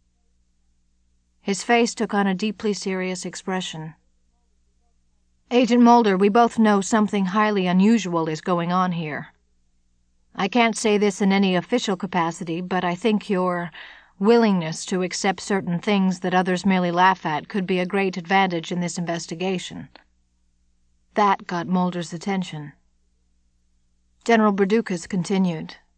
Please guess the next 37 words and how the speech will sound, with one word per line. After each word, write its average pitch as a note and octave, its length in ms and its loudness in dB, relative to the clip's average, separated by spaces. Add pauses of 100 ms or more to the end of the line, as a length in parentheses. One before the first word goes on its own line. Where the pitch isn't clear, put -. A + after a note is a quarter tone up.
(380)
"I A3 120 4
know A#3+ 160 8
one A#3+ 180 4
of G#3 80 0
your G#3 160 2
operating G#3 540 2
theories G#3 400 0
in F#3 100 0
this F3+ 160 -4
investigation F#3+ 720 -2
is E3+ 160 -6
that F3+ 160 -4
some G3+ 240 2
new G3 160 4
weapon G3 340 0
under F3 240 -4
development F3+ 600 -2
at E3+ 100 -8
the F3 60 -8
Teller F#3 300 -4
Research F#3 440 -4
Facility E3 540 -6
was D#3+ 160 -6
triggered F3+ 380 -4
in E3 100 -6
Doctor E3+ 300 -6
Gregory's E3 480 -6
lab. F3+ 400 0 (1300)
Believe A#3 320 4
me A#3 220 4
when G3+ 160 2
I G3 100 2
tell A3 200 -2
you G3+ 100 2
this, F3+ 240 -4
Agent F3+ 240 -4
Mulder. F3+ 460 -4